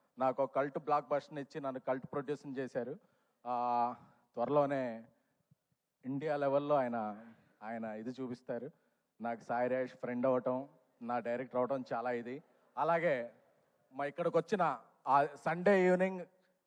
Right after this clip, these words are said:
వచ్చిన ఆడియన్స్ అందరికీ కూడా, తెలుగు audience are the best audience. ఎందుకంటే మనకు నచ్చిందంటే తెలుగు, తమిళం,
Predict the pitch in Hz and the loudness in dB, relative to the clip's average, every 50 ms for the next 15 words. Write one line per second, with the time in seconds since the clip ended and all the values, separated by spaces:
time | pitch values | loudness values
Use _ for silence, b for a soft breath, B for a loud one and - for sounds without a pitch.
0 | _ 135 151 160 - 190 165 151 143 147 156 165 175 175 175 175 180 160 165 165 | _ 0 0 0 2 2 4 8 8 8 8 8 6 4 4 4 2 2 6 6
1 | 180 170 170 - 175 151 156 156 151 147 135 - - - _ _ _ _ _ 160 | 6 6 6 2 0 2 4 6 6 6 4 2 -4 -16 _ _ _ _ _ 0
2 | 175 175 185 190 185 170 165 170 175 175 165 170 185 160 165 170 151 123 156 160 | 0 2 6 8 8 8 8 8 4 2 2 0 0 2 2 0 2 2 0 -2
3 | 156 - 170 156 156 160 160 156 170 196 - - - 139 156 165 160 160 147 135 | 0 2 2 4 4 4 2 2 0 -2 -4 -10 -12 -10 -6 -2 -2 -2 2 2
4 | 170 175 202 - - - _ _ _ _ _ _ - 135 151 160 165 170 156 156 | 2 2 2 0 -6 -14 _ _ _ _ _ _ -4 -2 0 0 0 0 0 0
5 | 160 160 - 190 180 175 175 170 165 156 170 165 165 165 - 156 147 151 165 151 | -2 -2 -4 -4 0 0 0 0 2 2 2 2 2 2 -2 -2 0 0 0 0
6 | 151 165 165 156 147 - 143 147 156 160 160 165 160 156 156 147 139 | 2 2 2 2 2 0 0 0 0 0 0 2 2 2 2 0 -4